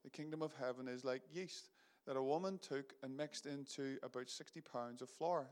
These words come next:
until it worked all the way through the dough." Jesus spoke all these things to the crowd in parables. He did not say anything to them without using a parable.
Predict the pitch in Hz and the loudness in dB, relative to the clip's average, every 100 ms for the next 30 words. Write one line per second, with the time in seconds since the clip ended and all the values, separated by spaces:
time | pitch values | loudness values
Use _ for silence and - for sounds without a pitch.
0 | - 131 131 117 127 147 - - 147 151 | -10 -6 0 0 4 2 2 0 0 4
1 | 123 120 123 123 160 165 135 - _ - | 2 0 -6 -4 0 0 -2 -14 _ -20
2 | - - 170 160 160 - 156 - 165 180 | -20 -2 0 2 0 4 2 8 6 6
3 | 180 175 - 139 139 143 156 - 123 127 | 2 0 -2 -2 -4 -8 -2 4 4 4
4 | 131 120 117 117 123 - 117 151 175 170 | -2 0 0 0 -4 -6 2 4 4 0
5 | - 156 - 160 180 196 185 143 131 135 | 0 0 2 0 0 -4 -4 -4 0 -2
6 | 131 127 127 120 123 127 - - - - | 0 -2 -2 -4 -6 -6 -6 -6 -6 -8